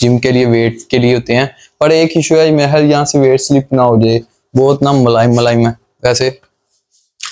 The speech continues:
है चीज़ बहुत अच्छी, जबरदस्त है कि हवा वगैरह बड़ा मजा आता है। मेरे दूसरे gloves से ये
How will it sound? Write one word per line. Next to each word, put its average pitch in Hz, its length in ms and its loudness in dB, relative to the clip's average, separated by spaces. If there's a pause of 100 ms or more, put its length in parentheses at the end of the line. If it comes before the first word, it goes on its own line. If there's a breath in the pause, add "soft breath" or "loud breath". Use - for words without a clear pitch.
है 123 200 0
चीज़ 127 220 0
बहुत 117 220 2
अच्छी, 110 240 -2
जबरदस्त 110 520 -2
है 117 60 0
कि 127 100 -2
हवा 117 320 0
वगैरह 147 260 2
बड़ा 120 200 0
मजा 113 240 0
आता 113 200 -4
है। 104 60 -8 (420)
मेरे 123 180 0
दूसरे 139 380 2
gloves 151 380 -2
से 151 140 2
ये 147 60 2